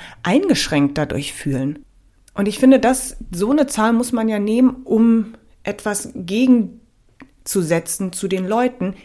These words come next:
die damit Beschwerden haben. Und das gehört auch schon da rein, was sagen uns die dreiundzwanzig Prozent nicht? Die dreiundzwanzig Prozent sagen uns zum Beispiel nicht,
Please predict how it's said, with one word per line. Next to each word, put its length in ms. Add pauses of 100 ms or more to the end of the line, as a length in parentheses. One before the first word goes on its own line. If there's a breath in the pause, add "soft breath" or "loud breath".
(200 loud breath)
die 100
damit 320
Beschwerden 540
haben. 320 (400)
Und 180
das 160
gehört 240
auch 120
schon 160
da 140
rein, 240 (160 loud breath)
was 400
sagen 380
uns 300
die 120
dreiundzwanzig 760
Prozent 520
nicht? 340 (360 loud breath)
Die 80
dreiundzwanzig 680
Prozent 400
sagen 260
uns 260
zum 140
Beispiel 400
nicht, 360